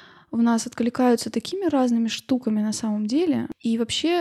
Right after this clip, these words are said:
отношения с родителями, они же накладывают, э, отпечаток на все отношения с людьми. И недавно я тоже смотрела эфир. Мне кажется, тебе очень понравится этот психолог, эм, Елена Банщикова.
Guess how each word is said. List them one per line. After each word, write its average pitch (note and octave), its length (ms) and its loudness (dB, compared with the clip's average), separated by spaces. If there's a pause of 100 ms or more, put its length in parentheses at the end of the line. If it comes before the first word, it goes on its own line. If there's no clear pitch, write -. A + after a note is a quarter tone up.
(120)
отношения A#3+ 640 0
с - 120 -8
родителями, A#3 640 -2
они A3+ 280 0
же A#3+ 360 0 (240)
накладывают, A3+ 720 0 (160)
э, A3 40 -4 (200)
отпечаток - 760 -6
на A#3 180 0
все C#4 320 -2
отношения G#3 500 -6
с - 120 -14
людьми. A3 320 -4 (500)
И A3+ 100 -2
недавно A3+ 340 2
я G#3+ 60 0
тоже G#3+ 200 -4
смотрела A3 440 0 (100)
эфир. C4+ 360 0 (220)
Мне A3 140 -2
кажется, - 280 -6
тебе A3 200 -2
очень G#3+ 240 -6
понравится G#3+ 500 -4
этот - 400 -12
психолог, C4 600 0
эм, A3+ 520 -2 (880)
Елена A3+ 760 4
Банщикова. G3+ 680 0